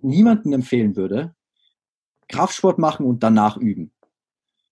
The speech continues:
Das ist das größte Problem, weil natürlich im, im Gehirn sind verschiedene Bereiche dann zuständig für die Grobmotorik und für die Feinmotorik.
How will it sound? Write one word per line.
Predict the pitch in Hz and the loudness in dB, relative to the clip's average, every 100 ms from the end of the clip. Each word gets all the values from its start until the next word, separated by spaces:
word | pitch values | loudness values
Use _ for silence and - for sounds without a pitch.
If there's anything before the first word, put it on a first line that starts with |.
| - | -6
Das | 131 | -4
ist | 156 170 | -4 -2
das | 147 - | -2 0
größte | 135 131 - | 2 2 -2
Problem, | - 107 104 107 | -6 -2 2 2
weil | 131 | 2
natürlich | 147 220 208 | 2 2 2
im, | 170 | -2
im | - 170 | -6 -6
Gehirn | 165 214 | 2 2
sind | 208 | 2
verschiedene | 170 139 180 165 | -4 -6 -4 -4
Bereiche | 156 127 139 110 | 0 0 0 -2
dann | 98 | -4
zuständig | 98 107 101 90 87 - | -4 -6 -6 -8 -8 -8
für | - | -6
die | 101 104 - | -4 -4 -6
Grobmotorik | - 123 139 113 131 135 | -2 0 0 0 0 -2
und | - - - | -8 -18 -6
für | |
die | 127 | -6
Feinmotorik. | 135 170 170 123 95 87 | 0 0 2 0 -2 -4